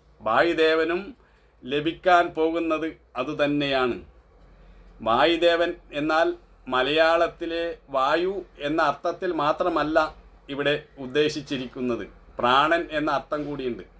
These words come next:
പ്രപഞ്ചം മുഴുവൻ നിറഞ്ഞിരിക്കുന്ന ശക്തിയാണ്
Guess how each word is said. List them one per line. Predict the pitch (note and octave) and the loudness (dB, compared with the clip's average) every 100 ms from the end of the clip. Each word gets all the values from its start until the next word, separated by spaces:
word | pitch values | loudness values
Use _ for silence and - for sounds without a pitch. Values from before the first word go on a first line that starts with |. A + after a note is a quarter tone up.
| - - - - _ _ - - - | -20 -20 -20 -20 _ _ -20 -18 0
പ്രപഞ്ചം | C3 D#3 F#3 F#3 F#3+ | 2 4 2 2 4
മുഴുവൻ | F3+ E3+ F3+ F3+ | 4 4 4 4
നിറഞ്ഞിരിക്കുന്ന | E3 D#3 E3+ E3 D#3 - D#3 D#3 | 2 2 0 -2 -6 -8 -6 -4
ശക്തിയാണ് | C#3 D3 - D#3+ D#3 D3 C#3+ | -2 -4 -4 -4 0 2 2